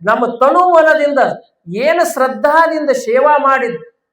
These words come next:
ನಮ್ಮ ಪಾಪವನ್ನ ಕಳ್ಕೊಂಡಿವಂದ್ರ ಸದಾ ಕಾಲದೊಳಗ ಅವ ಶಿವಲಿಂಗೇಶ್ವರ ನಮ್ಮನನ್ನ ಎತ್ತಿ, ಮಾಲಿಂಗೇಶ್ವರ ಸಿದ್ಧಾರೂಢ ನಮ್ಮನ್ನ ಭವದಿಂದನ,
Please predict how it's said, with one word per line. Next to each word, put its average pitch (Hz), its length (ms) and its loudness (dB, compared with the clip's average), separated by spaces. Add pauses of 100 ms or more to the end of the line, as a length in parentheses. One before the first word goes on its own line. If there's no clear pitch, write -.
(480)
ನಮ್ಮ 214 220 0
ಪಾಪವನ್ನ 226 720 -2
ಕಳ್ಕೊಂಡಿವಂದ್ರ 202 800 -4
ಸದಾ 190 360 -2
ಕಾಲದೊಳಗ 220 540 -4
ಅವ 180 380 -4
ಶಿವಲಿಂಗೇಶ್ವರ 226 840 -6
ನಮ್ಮನನ್ನ 185 500 -6 (640)
ಎತ್ತಿ, 247 340 -4
ಮಾಲಿಂಗೇಶ್ವರ 220 920 -4
ಸಿದ್ಧಾರೂಢ 226 680 -2 (420)
ನಮ್ಮನ್ನ 180 420 -4 (280)
ಭವದಿಂದನ, 262 640 -2